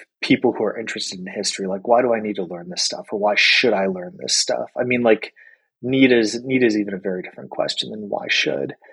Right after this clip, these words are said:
But I think it's usually answered in a way that's maybe dry or intellectualized in a way that feels excessive, um, which is maybe just a pathology of, you know,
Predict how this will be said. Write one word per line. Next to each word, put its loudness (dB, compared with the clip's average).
But 6
I 6
think 4
it's 2
usually 8
answered 2
in -4
a -2
way 0
that's 0
maybe 2
dry 8
or 0
intellectualized 0
in -6
a -2
way 2
that 0
feels 6
excessive, 2
um, 0
which 6
is 4
maybe 4
just 2
a -2
pathology 2
of, 2
you 2
know, 4